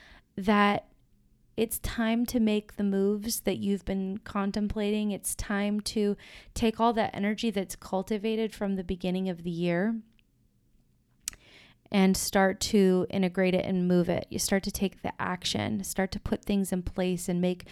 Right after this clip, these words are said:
momentum happen. And it can feel really overwhelming. I would say that, like, some of my clients and people that I worked with and, and are in my community, the words that I would say,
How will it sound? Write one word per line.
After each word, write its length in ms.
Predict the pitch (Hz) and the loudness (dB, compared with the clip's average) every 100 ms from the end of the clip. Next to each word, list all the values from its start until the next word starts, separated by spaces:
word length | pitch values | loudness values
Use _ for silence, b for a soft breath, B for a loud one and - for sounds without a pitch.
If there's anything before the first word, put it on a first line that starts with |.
| B B B - | B B B 4
momentum 640 | 196 190 185 190 196 190 | 10 10 10 6 2 -2
happen. 840 | 175 - 190 240 208 180 170 175 180 B B B B - | -4 -6 -6 -4 0 0 0 -4 -6 B B B B 2
And 680 | 202 196 190 190 185 185 - - _ _ | 6 6 6 4 2 0 -6 -14 _ _
it 160 | 220 233 | 0 2
can 180 | 247 220 | 4 4
feel 320 | - 214 196 180 | 2 0 0 0
really 560 | 196 208 208 208 202 - - | 4 6 6 4 0 -2 -2
overwhelming. 760 | 214 208 196 185 185 190 214 214 | -2 0 0 0 0 0 0 0
I 80 | 185 | 0
would 140 | 180 | -4
say 240 | - 190 185 | -2 0 0
that, 120 | - | -4
like, 160 | - | -8
some 160 | - 196 | -2 0
of 60 | 185 | 0
my 140 | 180 | -2
clients 560 | - 240 240 233 226 196 | -4 0 2 2 0 -2
and 80 | |
people 240 | 185 - 190 | -6 -2 2
that 80 | 180 | 4
I 100 | 180 | 2
worked 380 | 180 202 - | 2 -2 0
with 160 | 196 190 | -2 0
and, 260 | 180 180 - | -2 -2 -4
and 100 | 202 | -4
are 160 | 185 185 | -2 -2
in 120 | 185 | -2
my 100 | 185 | -4
community, 560 | - 190 196 196 190 180 B B - | -2 0 2 2 2 -2 B B 0
the 80 | 220 | 2
words 500 | 196 247 277 233 220 | 4 4 4 0 2
that 220 | 220 - | 2 4
I 260 | 196 196 | 2 4
would 420 | 196 190 190 190 - B B | 4 4 4 2 -2 B B
say, 640 | - - 202 190 185 190 | -4 4 6 6 4 0